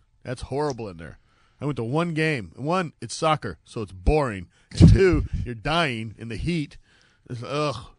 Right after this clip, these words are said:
Speaker 1: ugh, no, thank you.
Speaker 2: And the Dynamos have made it to the Western Conference, uh, Finals?
Speaker 1: How about that?
Speaker 2: Right?
Speaker 1: Go kickball.
Speaker 2: <laughs> No,
Speaker 1: Kickball
Speaker 2: uh,
Speaker 1: championships.
Speaker 2: uh, they've won before.
Speaker 1: They did. I think they went back to back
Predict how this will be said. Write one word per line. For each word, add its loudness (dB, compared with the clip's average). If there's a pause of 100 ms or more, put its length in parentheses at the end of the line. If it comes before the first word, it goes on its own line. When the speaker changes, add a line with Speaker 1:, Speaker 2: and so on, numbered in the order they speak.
(140)
Speaker 1:
ugh, -2
no, -10
thank -10
you. -14
Speaker 2:
And -2
the 0
Dynamos 4
have 0
made 0
it -6
to 2
the 0
Western 0
Conference, -4
uh, -2
Finals? -4
Speaker 1:
How -4
about 0
that? -6 (160)
Speaker 2:
Right? -2
Speaker 1:
Go -2
kickball. -6 (260)
Speaker 2:
<laughs> -8 (1300)
No, 0
Speaker 1:
Kickball 0
Speaker 2:
uh, 0
Speaker 1:
championships. -8 (580)
Speaker 2:
uh, 0 (920)
they've -2
won -4
before. -8 (160)
Speaker 1:
They -12
did. -8
I -10
think -10
they -8
went -8 (120)
back -10
to -14
back -10